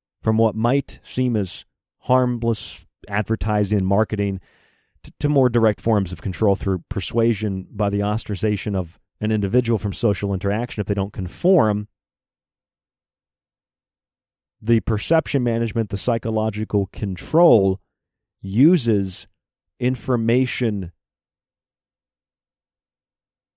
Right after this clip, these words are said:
and the information that is not made available, or the information that is made available in excess through a filtering system to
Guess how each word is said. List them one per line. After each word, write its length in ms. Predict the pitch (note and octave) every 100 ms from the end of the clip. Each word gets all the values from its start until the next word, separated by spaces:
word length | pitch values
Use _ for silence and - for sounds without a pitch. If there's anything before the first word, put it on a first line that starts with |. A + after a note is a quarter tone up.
| _ _ _ _ _ _ _ _ _ _ _
and 200 | A2+ A#2
the 140 | A#2
information 760 | B2 C3+ B2+ A2+ A#2 A2+ A#2 G#2
that 180 | G2+ G2+
is 400 | G2+ F2+ - - _ _ _ _ _ _ _ _ _ _ _ _ _ _ _
not 360 | F#2+ A2+ D#3 C#3
made 200 | A2+ G2+
available, 680 | F2+ F#2 F2 E2 D2 F2+ - _ _ _ _ _ _ _ _
or 160 | A2+
the 140 | A2+ A#2+
information 560 | A#2 A#2+ A2+ A2 A#2
that 100 | G#2+
is 120 | G2+ F#2+
made 180 | A2
available 500 | A2+ G#2 A2 G#2 G2+
in 80 | G2+
excess 720 | F#2+ - - E3+ C#3+ A#2+ - - _ _ _ _ _ _ _
through 180 | - A#2
a 60 | G2
filtering 540 | - C3+ C#3 C3 G#2+
system 640 | G2+ G#2+ G2 - G2+ G2 G2+ _ _ _ _ _ _
to 500 | - A#2 G#2+ G#2 F#2+